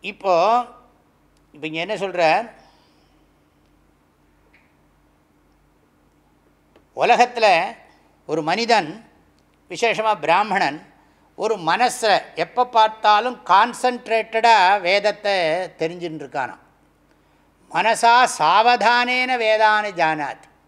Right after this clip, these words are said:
ரொம்ப கவனமா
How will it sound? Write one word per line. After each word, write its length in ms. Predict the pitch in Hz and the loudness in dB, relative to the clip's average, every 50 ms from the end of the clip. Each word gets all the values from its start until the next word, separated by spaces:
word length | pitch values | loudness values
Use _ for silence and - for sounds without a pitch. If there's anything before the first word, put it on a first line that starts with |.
| _ _ _ _ _ _ _ _ _ _ _ _ _ _ _ _ _ _ _ _ _ _ _ _ _ _ _ _ _ _ _ _ | _ _ _ _ _ _ _ _ _ _ _ _ _ _ _ _ _ _ _ _ _ _ _ _ _ _ _ _ _ _ _ _
ரொம்ப 460 | 131 147 190 208 220 233 226 214 196 | -14 -14 -12 -2 2 2 4 4 2
கவனமா 440 | 160 139 147 165 190 208 220 220 | 0 -2 -2 -2 -2 -2 -2 -2